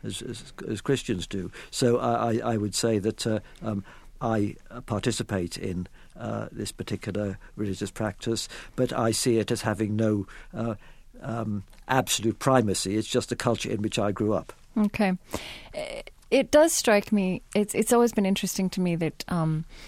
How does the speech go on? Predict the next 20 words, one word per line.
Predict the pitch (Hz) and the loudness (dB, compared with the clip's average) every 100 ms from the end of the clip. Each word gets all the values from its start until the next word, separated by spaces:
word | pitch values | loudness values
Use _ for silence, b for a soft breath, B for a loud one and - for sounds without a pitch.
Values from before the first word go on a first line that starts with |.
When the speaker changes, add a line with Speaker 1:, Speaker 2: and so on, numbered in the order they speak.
| B B B - - - - | B B B -12 -20 -2 4
Speaker 2:
about | 202 196 175 | 6 6 4
how | 196 | 2
scientists | - 196 185 180 175 - - - | 2 2 2 2 0 -2 -4 -8
toss | - 196 180 - | -2 0 0 0
the | 180 | 2
word | 165 151 - | 2 2 2
God | 160 151 156 | 2 4 2
around, | 156 143 151 151 | 0 2 2 2
though, | 170 - | 0 2
even | 208 202 | 4 6
having | 214 196 185 185 | 6 6 4 4
said | 180 175 | 2 6
that, | 185 185 | 6 6
and | 180 | 4
you, | 185 190 185 - | 6 6 6 4
uh, | 180 175 | 2 2
have, | 175 | 2
have | 185 180 | 2 2
echoed | 165 170 160 - | 0 2 0 2
this | 165 - - | -2 -2 -10